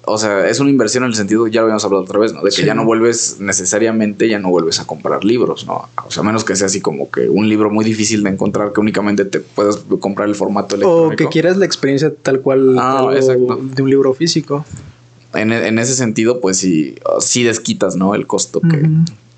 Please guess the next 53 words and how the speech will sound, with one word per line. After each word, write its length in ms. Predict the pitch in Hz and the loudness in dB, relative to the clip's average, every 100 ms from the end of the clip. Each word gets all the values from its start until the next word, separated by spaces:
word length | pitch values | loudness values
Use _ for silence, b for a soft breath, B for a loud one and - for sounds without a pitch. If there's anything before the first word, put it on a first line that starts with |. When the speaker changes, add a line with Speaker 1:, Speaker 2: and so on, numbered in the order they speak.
| - | -2
Speaker 1:
tiende 320 | 117 117 117 | 0 2 0
a 60 | 110 | 0
cero, 320 | 143 151 123 | 0 0 2
¿no? 260 | 120 151 202 | 2 0 0
Mientras 360 | 117 110 110 | 0 2 0
más 200 | 117 131 | 0 0
libros, 380 | 135 131 127 123 | 2 4 2 0
este, 420 | 104 - 101 92 78 | -4 -2 -2 0 0
adquieras 560 | 104 - 120 123 120 | -2 -2 0 2 2
de 80 | 110 | 2
esa 140 | 107 113 | 0 -2
forma, 320 | 117 113 120 | 0 0 -2
pues 120 | 101 | -2
vas 160 | 107 107 | -2 -2
desquitando 460 | 107 110 95 104 | -4 -4 -4 0
el 140 | 104 98 | 0 0
costo 360 | 98 - 107 | -4 -2 -4
que, 320 | - 67 60 - B B B B - | -2 -2 -4 -8 B B B B -10
que, 100 | 107 | -10
que 180 | - 95 | -6 -6
tuvo 340 | 85 104 101 87 | -2 0 2 2
la 180 | 82 | 0
máquina, 460 | 82 113 - 73 67 | 0 -2 -2 -4 -2
¿no? 40 | |
Speaker 2:
Sí. 460 | - - 151 143 147 151 B B B - | -2 0 0 2 0 -4 B B B -4
Y 120 | 170 170 | -2 0
también 360 | 190 240 269 | 2 2 2
yo 120 | 247 | 2
sí 100 | 226 | 2
me 80 | 220 | 4
había 180 | 214 208 | 4 4
planteado 600 | 214 175 151 147 139 131 | 2 0 2 2 2 2
que 80 | 139 | 2
había 220 | 135 143 | 2 2
otra 340 | 151 170 160 143 | 2 0 0 2
del, 640 | 143 123 123 123 123 131 | 2 4 4 4 2 2
de 80 | 127 | 2
la, 100 | 127 | 2
del 320 | 131 131 127 | 2 2 2
Kindle 240 | 147 160 | 2 2
que 100 | 156 | 2
yo 120 | 143 | 2
tengo, 340 | 143 139 143 208 | 2 2 2 2
había 340 | 165 139 143 | 2 4 4
otro, 520 | 139 139 151 151 143 - | 2 2 2 4 2 0
creo 240 | 131 131 | 0 2
que 160 | 139 135 | 2 2
una 380 | 135 139 139 | 4 4 2
versión 360 | 131 127 - 131 | 2 0 2 2
un 80 | 135 | 2
poquito 400 | 135 135 - 139 | 0 -4 -2 0
mejor, 520 | 131 107 139 180 - | 2 2 0 0 -2
Speaker 1:
Ujú. 400 | - - 127 | -12 -6 -6